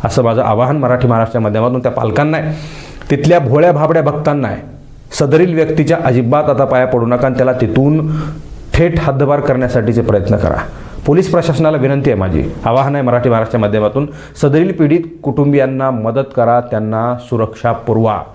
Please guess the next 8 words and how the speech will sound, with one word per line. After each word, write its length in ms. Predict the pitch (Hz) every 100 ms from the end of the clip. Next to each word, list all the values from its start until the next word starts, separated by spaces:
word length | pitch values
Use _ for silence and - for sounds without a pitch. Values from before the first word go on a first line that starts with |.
| - - - 120
जो 160 | 139 170
कोणी 280 | 160 151 151
लोकप्रतिनिधी 640 | 143 143 139 139 143 131
आहे 240 | 113 104 127
त्याचं 240 | 117 127
काहीही 480 | 123 104 110 117 143
ऐकू 340 | 110 107 127
नका. 420 | 110 - 123 90